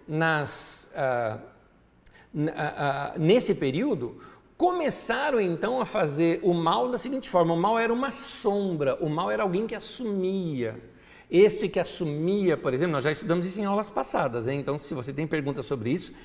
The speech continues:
reveja as aulas passadas, essa sobre o Império Persa, que você vai ver ali. Tem, tinha, por exemplo, um anjo que fazia o papel de advogado de acusação.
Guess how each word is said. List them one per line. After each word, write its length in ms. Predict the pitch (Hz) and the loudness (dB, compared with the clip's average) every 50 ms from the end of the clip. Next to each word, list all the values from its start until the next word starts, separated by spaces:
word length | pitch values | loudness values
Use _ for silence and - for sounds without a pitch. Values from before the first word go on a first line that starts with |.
| - - | -20 -18
reveja 680 | - - 127 123 113 101 104 113 123 151 170 180 196 | -6 0 0 0 2 2 2 2 4 4 4 2 2
as 80 | 156 143 | 2 2
aulas 240 | 139 131 123 - | 2 2 0 -2
passadas, 560 | - - 113 104 - - 110 120 147 190 185 - - - - - - | -4 -6 -6 -6 -2 0 2 2 2 0 -2 -12 -16 -20 -20 -18 -4
essa 640 | - 123 127 127 - 139 123 117 - - 139 131 - 107 | 0 0 0 0 0 0 0 0 0 -4 -10 -12 -12 -10
sobre 280 | - - 147 127 131 | -2 -2 0 0 0
o 20 | 127 | -2
Império 240 | 107 131 120 120 117 | 0 -2 -2 -2 -2
Persa, 340 | - 123 123 127 - - | -2 -2 -2 -2 -2 -4
que 60 | - - | -8 -6
você 100 | 180 170 | -4 -2
vai 120 | 170 180 | 0 0
ver 140 | 160 185 220 | 2 2 2
ali. 220 | 233 175 117 101 - - - - - - - - - - - - - - _ _ _ | 2 0 -2 -4 -6 -12 -18 -20 -20 -20 -20 -20 -20 -20 -20 -20 -20 -20 _ _ _
Tem, 400 | - 165 165 175 185 190 208 208 | 2 2 4 4 4 4 2 0
tinha, 240 | 190 - 160 170 180 | -2 -2 0 0 0
por 180 | 175 180 196 170 | 2 0 0 2
exemplo, 640 | 170 156 139 143 147 147 160 165 196 208 214 214 214 - - - | 2 0 0 0 0 0 0 0 2 2 2 2 0 -6 -8 0
um 220 | 208 202 220 214 | 2 2 4 6
anjo 480 | 196 196 208 220 226 220 185 143 143 - | 6 6 6 6 6 4 4 2 0 -4
que 160 | - - 147 | -4 -4 -6
fazia 400 | - - 147 135 123 123 147 147 | -2 0 0 0 0 0 0 0
o 40 | 143 | 0
papel 680 | 147 139 117 - - - 147 180 202 180 147 117 101 - - - - - - - _ - | 0 -2 -2 -2 0 2 2 4 4 4 2 0 -2 -6 -12 -18 -20 -20 -20 -20 _ -12
de 360 | 143 120 135 160 170 165 175 | -10 -6 -4 -2 2 2 2
advogado 640 | 170 156 147 165 165 180 165 135 143 147 160 160 165 | 2 2 0 2 2 2 0 2 0 0 0 -2 0
de 100 | 156 185 | 0 -2
acusação. 760 | 180 - - 180 147 185 175 - - - 170 151 147 139 120 | -2 -2 -4 -6 -4 -6 -8 -10 -4 -2 -2 -2 -2 -4 -8